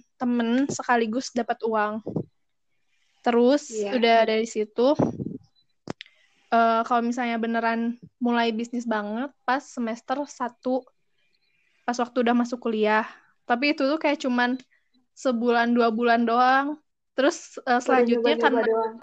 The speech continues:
Speaker 1: Mm-mm. Dan selanjutnya karena aku di asrama, jadi aku bingung kan, harus kayak gimana gitu jalannya.
Speaker 2: Iya.
Speaker 1: Kan. Kalau misalnya bisnis kan emang harus kayak fokus gitu kan.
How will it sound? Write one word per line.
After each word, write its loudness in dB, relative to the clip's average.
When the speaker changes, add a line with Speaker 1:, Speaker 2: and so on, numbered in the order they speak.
Speaker 1:
Mm-mm. 0
Dan 0
selanjutnya 0
karena 2
aku -2
di 2
asrama, 0
jadi 2
aku 0
bingung 0
kan, 0
harus 0
kayak 2
gimana 2
gitu -4
jalannya. -4
Speaker 2:
Iya. -8
Speaker 1:
Kan. 0
Kalau 4
misalnya -2
bisnis 0
kan 0
emang 0
harus 0
kayak 0
fokus -2
gitu -4
kan. 0